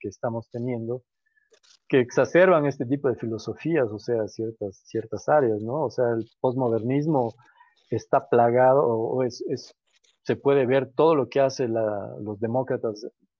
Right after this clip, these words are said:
ame-, norteamericanos, eh, todos los, los, eh, socialistas, pseudo socialistas, eh, latinoamericanos, toda esa corriente, todos van para el mismo lado, o sea, es, es, es básicamente lo, lo mismo, ¿no?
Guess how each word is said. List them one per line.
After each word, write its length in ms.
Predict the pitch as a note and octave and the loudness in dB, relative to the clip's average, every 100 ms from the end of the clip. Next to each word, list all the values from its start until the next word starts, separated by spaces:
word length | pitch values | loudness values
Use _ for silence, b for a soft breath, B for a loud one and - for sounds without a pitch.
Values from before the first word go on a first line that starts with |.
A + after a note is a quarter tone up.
| B2+ | -12
ame-, 220 | B2+ A#2+ | -10 -8
norteamericanos, 1040 | B2 A2+ A2 A2+ A#2 A2 C3 B2 C3+ - b b b b b b _ - | -6 -6 -6 -4 -4 0 0 0 -4 -6 b b b b b b _ 0
eh, 540 | A#2 A2+ A2 G#2+ G#2+ A2 C3+ C#3+ C#3+ G#2+ - | 2 2 0 0 -2 -6 -8 -12 -14 -16 -2
todos 200 | C3+ C3 | 4 4
los, 280 | A#2+ G#2 - A#2+ | 4 0 -4 -6
los, 460 | G#2+ G#2+ G2 - _ - | -4 -4 -8 -18 _ -8
eh, 100 | A2+ | -8
socialistas, 880 | G2+ A2 - A2+ B2+ B2 - G#2+ - | -6 -6 -2 0 0 -2 -2 -2 0
pseudo 320 | - C#3+ C3 | 4 4 4
socialistas, 720 | G#2+ B2 C3 A#2 A2+ - A2+ A#2 | 0 -2 0 0 0 -2 -2 0
eh, 360 | A2 G#2+ G2+ G2+ - - _ _ _ _ | 0 0 -4 -10 -20 -20 _ _ _ _
latinoamericanos, 1300 | C3 A#2+ B2+ B2 A#2+ A#2+ A#2 B2+ C3+ C3 C3 B2 - _ _ _ _ | -2 0 0 0 2 0 0 0 0 0 -2 -4 -8 _ _ _ _
toda 160 | - D#3+ | 2 4
esa 140 | D#3 | 4
corriente, 360 | D3+ C#3+ D#3 D3+ | 0 0 0 -2
todos 300 | D3+ F#3 D3+ | -2 -2 0
van 160 | E3 C3+ | -2 0
para 160 | D3+ | 0
el 60 | C#3 | 0
mismo 300 | D#3+ D3+ C3+ | -4 -4 -2
lado, 360 | C3 E3+ D3 | 0 0 0
o 80 | A#2 | -4
sea, 160 | G#2 B2 A#2+ B2 | -4 -2 0 -2
es, 220 | - C3 - | -6 -10 -10
es, 220 | C3+ - - | -14 -12 -12
es 160 | B2+ | -6
básicamente 680 | A#2+ C#3 C#3 - B2+ C3 C3 | -2 -2 -4 -6 -4 -4 -2
lo, 220 | A2+ A2+ A2 | 0 0 -2
lo 180 | A2 A2+ | -4 0
mismo, 400 | C3+ G#3+ C#3+ G#2+ | 2 2 0 -4
¿no? 220 | - F#3 | -8 -10